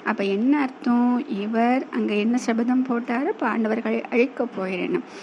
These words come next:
இப்ப இது எப்படி இந்த வாக்கு வரும்? ஏன்னா இந்த வாக்கு பலிக்கணும். அப்ப அது பலிச்சா இது பலிக்காது இல்லையா? அப்ப எந்திரிச்சு அப்புறமா தான் விளக்கெல்லாம் எடுத்து மெல்ல வெ-,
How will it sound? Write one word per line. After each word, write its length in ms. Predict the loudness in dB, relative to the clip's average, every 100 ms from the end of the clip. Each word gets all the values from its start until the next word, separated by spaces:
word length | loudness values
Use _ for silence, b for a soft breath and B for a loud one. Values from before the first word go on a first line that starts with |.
| B
இப்ப 180 | -4 2
இது 220 | 4 4
எப்படி 300 | 2 0 2
இந்த 240 | 4 4 4
வாக்கு 360 | 0 -2 -4
வரும்? 340 | -2 0 -2 -4 -8 -6
ஏன்னா 320 | 0 0 2
இந்த 280 | 2 2 2
வாக்கு 300 | 0 0 -4
பலிக்கணும். 500 | -4 -4 -4 -2 -2 -2 B B -6
அப்ப 160 | -4
அது 240 | -2 0 2
பலிச்சா 560 | 2 2 0 0 2
இது 160 | 2 0
பலிக்காது 400 | 0 -2 -4 -6
இல்லையா? 380 | -6 -6 -4 -4 -6 B B -4
அப்ப 260 | -2 -2
எந்திரிச்சு 600 | -2 0 0 0 -2 -2 -2
அப்புறமா 420 | -2 -4 -4 -2
தான் 180 | -2 -2
விளக்கெல்லாம் 680 | -4 -4 -4 0 0 0
எடுத்து 320 | -4 -6 -4
மெல்ல 300 | -2 0 -2
வெ-, 160 | -2